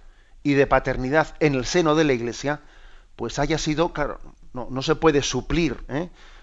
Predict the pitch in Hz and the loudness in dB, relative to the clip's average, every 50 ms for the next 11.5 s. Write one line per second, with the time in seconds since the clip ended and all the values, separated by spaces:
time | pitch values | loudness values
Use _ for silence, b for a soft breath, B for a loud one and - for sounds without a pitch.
0 | b b - 117 117 - 127 123 127 - - - 131 127 123 123 120 110 120 135 | b b -10 -10 -6 -6 -6 -4 -4 -4 -2 -2 -2 -2 -2 -2 -2 -2 -2 -2
1 | 147 135 135 127 131 - - 120 123 120 123 139 151 160 165 156 151 - 151 156 | -2 -2 -2 -2 -2 -2 -2 -2 -4 -2 2 2 2 2 2 2 2 2 2 2
2 | - - 143 131 - 147 135 139 123 123 117 135 151 147 127 - - 127 120 123 | 0 -2 -4 -4 -4 -2 0 0 0 2 2 2 2 2 0 -4 -4 -4 -2 -2
3 | 135 170 - - _ _ - - - - - - - - - - - _ - - | -4 -6 -8 -14 _ _ -20 -20 -20 -20 -20 -20 -20 -20 -20 -20 -20 _ -20 -18
4 | 120 117 - B B B B B B B - - 131 131 127 110 156 156 147 - | -18 -18 -16 B B B B B B B -4 -2 0 0 2 4 4 4 4 2
5 | 156 143 143 135 151 143 151 160 B B B B B B - - 143 135 127 120 | -2 -4 -2 0 2 2 2 2 B B B B B B 0 2 4 4 4 4
6 | 131 160 202 - 170 170 156 135 - 120 120 131 127 - 139 127 107 107 92 101 | 6 4 4 4 4 4 4 2 2 -2 -4 -4 -2 -2 -4 -6 -6 -6 -6 -6
7 | 104 90 90 - - - - - _ - - - - - - - - - - - | -6 -6 -6 -10 -14 -16 -18 -20 _ -20 -20 -20 -20 -20 -20 -20 -20 -20 -20 -20
8 | - - - - - - - - - - - - - - _ - - - - - | -20 -20 -20 -20 -20 -20 -20 -20 -20 -20 -20 -20 -20 -20 _ -20 -20 -20 -20 -18
9 | - - - - b b b b b b b b b - 113 - - 139 139 139 | -18 -18 -16 -16 b b b b b b b b b -10 -8 -2 0 2 2 2
10 | - - - - - - - 123 127 - - 123 113 95 90 - 156 165 156 135 | 0 -2 -8 -16 -12 -6 -2 0 0 0 0 -2 -4 -6 -4 0 0 0 0 0
11 | 110 104 - - - 131 135 147 - | -4 -8 -10 -10 -8 -8 -8 -8 -10